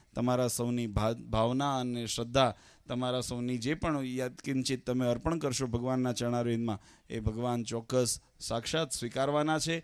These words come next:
અને જેવું સ્વીકારશે ભગવાન, એવું તમને એનું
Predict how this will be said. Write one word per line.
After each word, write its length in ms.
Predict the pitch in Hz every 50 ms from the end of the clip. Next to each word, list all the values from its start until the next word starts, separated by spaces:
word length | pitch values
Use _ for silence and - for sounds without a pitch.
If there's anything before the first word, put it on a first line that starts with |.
| - - - - _ -
અને 240 | 143 139 151 165 165
જેવું 340 | 143 127 156 175 196 208 175
સ્વીકારશે 500 | - 165 160 156 160 147 143 127 135 127
ભગવાન, 380 | 120 123 120 131 135 131 131
એવું 300 | 117 127 135 147 147 143
તમને 300 | - 127 127 127 127 123
એનું 340 | 123 120 123 123 120 113 -